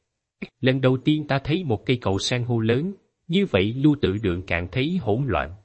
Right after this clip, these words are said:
Sao có thể làm ra được cây cầu đó? Chẳng lẽ nó được xây dựng bởi những người dân trong ngôi làng này sao? Bọn họ lấy từ đâu ra lượng san hô lớn như vậy? Hơn nữa, hơn nữa,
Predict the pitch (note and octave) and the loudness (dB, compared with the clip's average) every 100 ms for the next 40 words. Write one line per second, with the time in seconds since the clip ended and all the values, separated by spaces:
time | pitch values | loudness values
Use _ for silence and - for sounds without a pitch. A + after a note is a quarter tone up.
0 | _ - - B2 A2+ G#2 - D3+ B2 A2+ | _ -8 -2 0 0 -2 -4 -2 -2 -2
1 | F2+ E2+ B2+ F#2 E2+ B2 A#2 E2+ D2 G2 | -4 -4 -4 -4 -2 -2 -2 -2 -4 -2
2 | A2+ F#3 - _ _ - B2+ D#3 B2 D3 | -2 -4 -10 _ _ -4 -2 0 -2 -2
3 | F3+ A2 - C#3+ B2 E2 G2+ G#2+ G#2 C3+ | -2 -2 0 0 0 -2 -6 -2 0 0
4 | E3+ F3 F2+ - B2+ A#2+ C3+ B2 C3+ G#2+ | 0 0 0 2 0 0 -2 2 2 0
5 | D#2 D#2+ D2+ - A2 A#2 G#2 - - F#2+ | -4 -4 -6 -4 -2 -2 -6 -14 -2 -2
6 | G#2 G2+ G#2 E3 F3 G#2+ A2 B2+ B2+ B2+ | 0 -2 2 0 0 -2 0 0 0 -2
7 | F2 E2 - A#2+ A2 C3 A#2 A2+ C3 E3 | -4 -4 -4 -4 0 2 2 2 0 -4
8 | C#3 A2+ D2 D2 - _ - D3 G#2 E2 | -2 0 0 -2 -8 _ 0 2 2 -2
9 | D3 - _ F3+ E3+ F2 E2 | -2 -8 _ 2 2 2 -2